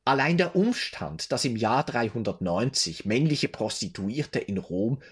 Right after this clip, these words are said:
öffentlich verbrannt wurden, ist eine massive Verschärfung im Vergleich zu dem,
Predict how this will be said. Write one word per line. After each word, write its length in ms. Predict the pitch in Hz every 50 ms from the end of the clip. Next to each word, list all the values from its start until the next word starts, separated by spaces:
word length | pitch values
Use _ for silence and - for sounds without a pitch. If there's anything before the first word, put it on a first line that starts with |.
| _ _ -
öffentlich 480 | 170 160 - - 139 117 110 104 - -
verbrannt 500 | - - 107 - 165 202 - - - -
wurden, 460 | 95 82 82 107 113 - 131 131 - - - - - - - -
ist 240 | 170 160 - -
eine 160 | 151 135 139 117
massive 600 | 110 104 101 - - - 254 320 302 - - -
Verschärfung 680 | - 95 - - 104 82 - - - - 85 82 98
im 100 | 104 98
Vergleich 460 | - 110 - 113 98 113 110 - -
zu 100 | - 95
dem, 400 | - 95 90 82 87 104 127